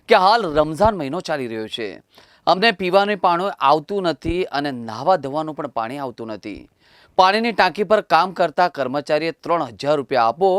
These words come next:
તો ટેન્કર આવશે એવી વાત કરી હતી. તેવા આક્ષેપ મહિલાએ કર્યા હતા.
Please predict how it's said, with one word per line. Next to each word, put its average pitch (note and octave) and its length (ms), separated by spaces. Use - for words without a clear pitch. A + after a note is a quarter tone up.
તો A3 140
ટેન્કર G3+ 460
આવશે D3+ 340
એવી D3 240
વાત D3+ 180
કરી A#2+ 300
હતી. G2 220
તેવા G#2+ 260
આક્ષેપ F#3+ 420
મહિલાએ D3 320
કર્યા A2+ 320
હતા. E2+ 240